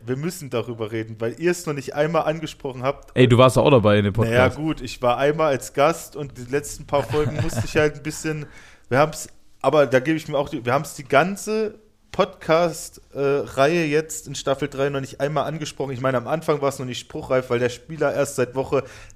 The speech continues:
Speaker 1: zwei überhaupt N F L-Feld sieht. Deron Bland,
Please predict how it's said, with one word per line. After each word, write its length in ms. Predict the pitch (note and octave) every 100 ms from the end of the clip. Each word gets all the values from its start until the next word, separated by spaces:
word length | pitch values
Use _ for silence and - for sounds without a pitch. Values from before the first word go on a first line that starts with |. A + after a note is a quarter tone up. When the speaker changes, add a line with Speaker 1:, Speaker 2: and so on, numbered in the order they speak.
| -
Speaker 1:
zwei 680 | - - C#3+ C3+ D#3+ G3 G#3 - -
überhaupt 600 | D#3+ E3 D3+ E3 - - -
N 120 | C3
F 200 | C#3+ -
L-Feld 960 | - F3 F3+ E3+ - - - C#3 B2+ B2
sieht. 400 | - C3+ C#3 - _ _ _ _ _ _ _ _ -
Deron 420 | B2+ C#3 D3+ D3
Bland, 420 | A#2+ A#2 G#2 G2+